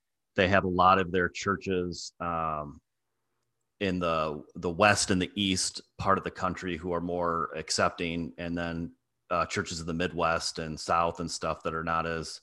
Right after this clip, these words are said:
not as accepting. And so they're, uh, struggling with their own identity, trying to figure out how they can be a church that doesn't harm people, but at the same time is what they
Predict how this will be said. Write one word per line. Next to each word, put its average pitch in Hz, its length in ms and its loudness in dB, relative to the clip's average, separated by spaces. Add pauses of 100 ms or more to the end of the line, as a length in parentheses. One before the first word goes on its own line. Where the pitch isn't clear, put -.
(500)
not 95 180 8
as 80 140 0
accepting. 85 500 -4
And 80 100 -6
so 87 480 -2
they're, 85 520 0 (100)
uh, 82 160 0
struggling 117 460 8
with 90 100 2
their 85 160 4
own 107 180 6
identity, 80 540 2
trying 92 280 -2
to 85 60 0
figure 87 360 -2
out 80 280 0 (1000)
how 117 240 10
they 107 160 8
can 98 240 2
be 92 640 2 (420)
a 95 180 2
church - 500 4
that - 200 -4
doesn't 98 320 2
harm 117 540 4
people, 82 680 -6 (340)
but 98 120 2
at 90 80 2
the 95 80 -2
same 110 360 2
time 90 720 2
is 87 680 0 (100)
what 95 220 2
they 98 340 6